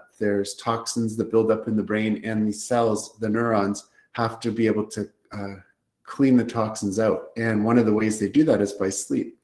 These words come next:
So there's kind of a, a mechanism that, uh, flushes out the cells and, and refreshes your cells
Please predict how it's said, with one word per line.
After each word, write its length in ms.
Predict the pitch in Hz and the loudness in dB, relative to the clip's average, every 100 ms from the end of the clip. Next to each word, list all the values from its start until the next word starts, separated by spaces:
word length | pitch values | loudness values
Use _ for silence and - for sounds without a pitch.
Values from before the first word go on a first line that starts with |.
| _ - - _ | _ -20 -20 _
So 200 | - 110 | -6 0
there's 260 | 107 104 | 0 0
kind 240 | - 117 107 | -4 -2 -2
of 160 | 98 | 0
a, 260 | 101 98 95 - _ _ | 0 0 -2 -10 _ _
a 60 | 107 | 0
mechanism 640 | 120 139 120 104 98 95 | 2 2 2 0 0 -2
that, 380 | 95 95 - - _ - | -2 -2 -6 -18 _ -12
uh, 140 | 104 | -12
flushes 500 | - - 113 - 107 | -4 -2 0 0 2
out 320 | 110 101 - | 4 4 0
the 240 | 110 101 98 | 0 0 0
cells 580 | - 131 123 98 95 - | 0 2 4 2 -2 -8
and, 320 | 110 104 101 - | -6 -4 -4 -8
and 300 | 101 98 98 | -8 -6 -4
refreshes 720 | 107 - 113 110 - 98 101 | -4 -2 -4 -4 -4 -4 -4
your 80 | 98 | -4
cells 560 | - 98 98 98 - | -2 -2 -2 -4 -12